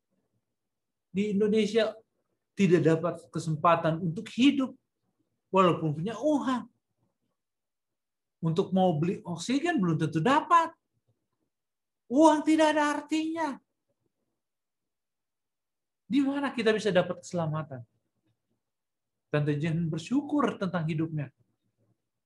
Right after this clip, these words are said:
Tante Jen saksikan bagaimana dia, bagaimana Tante Shana, eh, Tante, Tante Shana sudah saksikan bagaimana hidupnya. Tuhan selamatkan dia. Tuhan berikan tempat yang terbaik baginya.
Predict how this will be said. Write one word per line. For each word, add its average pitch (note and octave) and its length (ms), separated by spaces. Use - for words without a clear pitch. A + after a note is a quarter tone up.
Tante C#3+ 240
Jen C#3+ 160
saksikan B3+ 560
bagaimana G#3 560
dia, E3 280
bagaimana F3 640
Tante E3 320
Shana, E3+ 440
eh, F3 200
Tante, F3 320
Tante E3 240
Shana E3+ 400
sudah E3 320
saksikan C#4+ 480
bagaimana E3+ 400
hidupnya. D3+ 480
Tuhan D#3 320
selamatkan G3 960
dia. D3+ 240
Tuhan D#3+ 480
berikan C4+ 720
tempat B3 480
yang A#3 160
terbaik G3 480
baginya. C#3+ 460